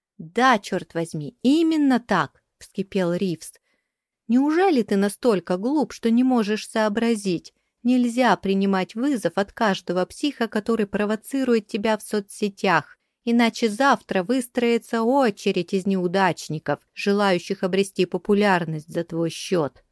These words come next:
Мэтью пустое место, а ты чемпион». «Я уложу его с одного удара!» — вскинулся Дэн.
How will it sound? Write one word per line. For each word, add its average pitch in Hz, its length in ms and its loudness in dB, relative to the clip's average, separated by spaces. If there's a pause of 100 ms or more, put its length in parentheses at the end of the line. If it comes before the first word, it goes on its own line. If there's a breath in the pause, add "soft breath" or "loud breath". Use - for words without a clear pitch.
(280)
Мэтью 262 480 0
пустое 254 500 0
место, 262 540 -2 (300)
а 190 180 -12
ты 247 160 -2
чемпион». 254 800 0 (1080)
«Я 196 320 4
уложу 247 460 4
его 233 180 2
с 233 120 0
одного 233 400 2
удара!» — 202 500 2 (180)
вскинулся 180 680 -4
Дэн. 160 340 0